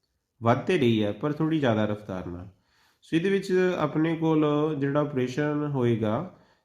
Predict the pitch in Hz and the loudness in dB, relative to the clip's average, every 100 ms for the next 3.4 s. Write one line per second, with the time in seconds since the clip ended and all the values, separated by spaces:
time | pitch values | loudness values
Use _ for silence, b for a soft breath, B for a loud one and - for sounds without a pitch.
0 | _ - 123 147 147 131 120 - 127 127 | _ -10 -4 0 0 2 0 0 0 0
1 | 135 156 - 147 139 120 151 156 143 139 | -2 -4 -2 2 4 4 2 2 0 0
2 | 147 131 127 107 90 90 90 - _ _ | 0 0 0 0 -4 -8 -10 -14 _ _
3 | _ _ 151 | _ _ -16